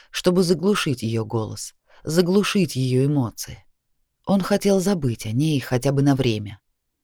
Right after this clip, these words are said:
Да, Нун. Да, рабыня.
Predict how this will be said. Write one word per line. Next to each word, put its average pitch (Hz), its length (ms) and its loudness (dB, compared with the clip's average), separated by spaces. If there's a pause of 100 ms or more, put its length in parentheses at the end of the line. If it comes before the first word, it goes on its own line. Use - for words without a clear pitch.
(880)
Да, 135 440 0 (400)
Нун. 156 440 2 (680)
Да, 117 420 0 (320)
рабыня. 123 680 0